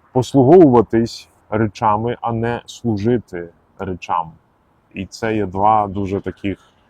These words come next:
різних погляди на життя. З історії, е, біблійної історії ми знаємо, що і Адам через свою жадність, е, був вигнаний із раю. Ну, мається на увазі перших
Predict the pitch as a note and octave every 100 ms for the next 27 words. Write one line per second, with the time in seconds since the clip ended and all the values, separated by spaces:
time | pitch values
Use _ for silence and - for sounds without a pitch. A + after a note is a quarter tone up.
0 | _ _ _ - G#2 C3 G2 G#2 A2+ A2+
1 | - A#2+ A#2 G#2 G#2+ F#2+ G#2 F#2+ _ -
2 | F#2+ F#2+ F#2+ F#2 F#2+ F#2 F#2 F#2 - B2+
3 | C3 B2+ _ _ _ _ _ _ G#2 G2+
4 | G2 A#2 - - D3+ C#3 A#2+ A2 G2+ -
5 | - G2 G2 G#2 B2 C#3 A2 G#2 G2 -
6 | A2 G#2 G2 F#2 G#2 G#2+ G2+ F#2+ - G2
7 | F#2 F#2 F#2+ G2 A#2+ B2+ A#2 G#2+ G#2 -
8 | G#2+ G#2+ G#2+ G#2+ G2 G2+ F#2+ - - F#2+
9 | F#2+ F2 G2+ F#2+ G#2+ F#2 G2 G2 G2 F#2+
10 | F#2 F2+ F#2+ F#2+ F#2+ G#2 G#2+ F#2+ F2+ _
11 | F2+ F2 F2 E2+ - F#2 -